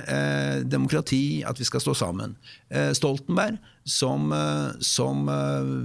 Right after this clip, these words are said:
regjeringssjef, eh, kommuniserte, eh, demokrati, rettssikkerhet, ikke sant? Nå skal vi stå sammen, vi skal møte hat med kjærlighet. Kirken kom inn i samfunnsdebatten og, og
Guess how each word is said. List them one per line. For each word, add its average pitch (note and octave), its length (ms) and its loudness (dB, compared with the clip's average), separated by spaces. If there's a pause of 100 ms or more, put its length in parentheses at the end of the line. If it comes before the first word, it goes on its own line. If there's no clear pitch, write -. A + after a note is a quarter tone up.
(500)
regjeringssjef, C3+ 640 2 (400)
eh, A#2+ 720 -2
kommuniserte, C#3 640 0 (320)
eh, C3+ 160 0
demokrati, B2+ 880 2
rettssikkerhet, A2+ 880 2
ikke A2+ 160 -4
sant? D3 160 0
Nå B2 100 -4
skal A#2+ 200 0
vi A#2 80 0
stå C3 100 2
sammen, A#2 320 2
vi A#2+ 80 0
skal - 160 0
møte A2+ 240 -2
hat G2+ 240 -2
med A#2+ 80 0
kjærlighet. G#2 320 -2 (160)
Kirken C4+ 680 0 (420)
kom F#3+ 160 2
inn F3 160 0
i F#3 80 0
samfunnsdebatten D3+ 800 -2
og, D#3+ 300 0
og - 20 0